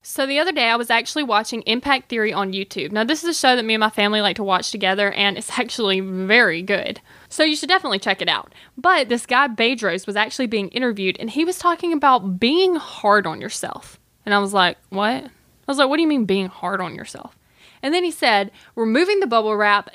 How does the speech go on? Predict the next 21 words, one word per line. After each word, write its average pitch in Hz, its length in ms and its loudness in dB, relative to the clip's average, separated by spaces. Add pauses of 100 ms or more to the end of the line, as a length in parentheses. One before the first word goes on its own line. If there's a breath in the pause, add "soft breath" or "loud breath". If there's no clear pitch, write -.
taking 381 400 0
off 359 180 2
the 302 60 -4
training 226 360 2
wheels, 214 340 4
just 208 420 0
going 339 380 2
for 247 260 -2
it 240 80 -2
and 208 160 -12
actually 294 500 -2
doing 240 420 -6
it." - 260 -20 (380)
He 302 80 0
was 294 100 2
like, 294 220 2
"You 277 100 4
have 302 360 0
to 349 100 0
just 262 400 -4
be 262 340 2